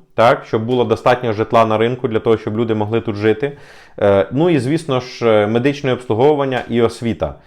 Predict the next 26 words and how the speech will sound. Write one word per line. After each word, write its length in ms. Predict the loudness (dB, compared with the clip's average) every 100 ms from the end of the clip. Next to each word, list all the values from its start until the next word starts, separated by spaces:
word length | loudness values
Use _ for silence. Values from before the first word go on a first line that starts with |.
| -20 _ _
Ем, 720 | 0 2 4 4 0 -2 -8 -10 -16 _ _
медичне 460 | -2 0 0 0
обслуговування 540 | -2 0 2 4 2 0
на 80 | -2
сьогоднішній 540 | 0 0 0 -6 -2
день 280 | 0 0 -2
вже 240 | 2 2
фактично 520 | 2 -2 -4 -4 -4
не 180 | -2 -2
справляється 800 | 0 0 4 6 4 2 0 0
зі 380 | -2 -8 -6 -8
своїми 480 | -4 -2 0 0 2
завданнями. 720 | 0 2 2 2 -2 -4 -6 -12 -20 -12
І 80 | -2
це, 140 | 2
до 120 | 4
речі, 260 | 4 4 0
не 140 | -2
дуже 220 | 2 2 2
то 100 | 0
й 60 |
сильно 300 | 0 2 2
пов'язано 500 | 0 2 2 2 0
з 60 | -2
українцями. 680 | 0 0 0 -4 -6 -6 -8 -10
Просто, 540 | -2 0 0 -2 -2